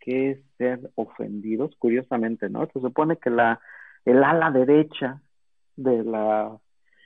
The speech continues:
de la ultraderecha, ¿no? La, la parte de la ultraderecha se supone que son los, los que no se ofenden. Y este, y parece que le rascan para ver en qué se ofenden, ¿no? Se me hace que simplemente fue que ex-,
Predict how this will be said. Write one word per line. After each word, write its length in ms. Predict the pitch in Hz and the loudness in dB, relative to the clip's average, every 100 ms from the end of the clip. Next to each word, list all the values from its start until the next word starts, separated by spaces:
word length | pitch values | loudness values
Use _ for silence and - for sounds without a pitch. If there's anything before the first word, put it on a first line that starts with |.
| _ - | _ -8
de 180 | 131 127 | 0 4
la 120 | 123 | 6
ultraderecha, 960 | 143 139 135 127 123 127 143 143 123 | 6 4 2 0 2 2 2 -2 -6
¿no? 220 | 117 131 | -10 -10
La, 140 | 160 123 | -8 -6
la 200 | 120 123 | -6 -6
parte 280 | 139 143 147 | -8 -6 -4
de 60 | |
la 80 | 131 | -2
ultraderecha 480 | 117 113 127 135 143 | -2 2 0 0 -8
se 120 | - | -14
supone 420 | - 139 139 143 | -14 -10 -6 -8
que 100 | 143 123 | -10 -10
son 240 | 135 135 | -8 -2
los, 160 | 135 127 _ _ _ _ _ | 0 -2 _ _ _ _ _
los 140 | 123 123 - | 0 0 0
que 100 | 127 | -2
no 180 | 135 135 | -2 0
se 80 | |
ofenden. 640 | 151 147 226 233 185 185 185 _ _ _ _ - _ _ _ _ _ | -2 2 2 2 2 0 -4 _ _ _ _ -20 _ _ _ _ _
Y 200 | 151 143 | 4 6
este, 580 | 135 127 - 135 131 127 | 6 2 -4 0 0 0
y 140 | 147 131 | -2 0
parece 400 | 135 135 143 156 | 2 2 0 -4
que 200 | 135 120 | -2 -4
le 340 | 110 110 110 | -2 -2 -2
rascan 840 | 101 113 139 190 - - 127 131 139 | -4 -6 -6 -6 -10 -6 -6 -6 -10
para 260 | - 120 117 | -4 -2 -2
ver 240 | 113 127 135 | 2 2 2
en 140 | 127 | -6
qué 140 | - 117 | -8 -8
se 140 | 127 | -4
ofenden, 480 | 127 - 165 156 151 _ _ | -6 -4 -6 -6 -12 _ _
¿no? 160 | - 185 _ _ _ _ _ _ _ _ _ _ _ - | -16 -16 _ _ _ _ _ _ _ _ _ _ _ -2
Se 100 | 175 | 2
me 140 | 170 190 | 4 4
hace 200 | 190 190 | 2 0
que 120 | 151 | 0
simplemente 680 | - 160 156 143 147 151 143 | 0 0 0 0 -4 -2 -2
fue 320 | - 139 143 | 0 0 0
que 360 | - 117 113 - | -2 -2 -2 -2
ex-, 260 | 123 - | -4 -4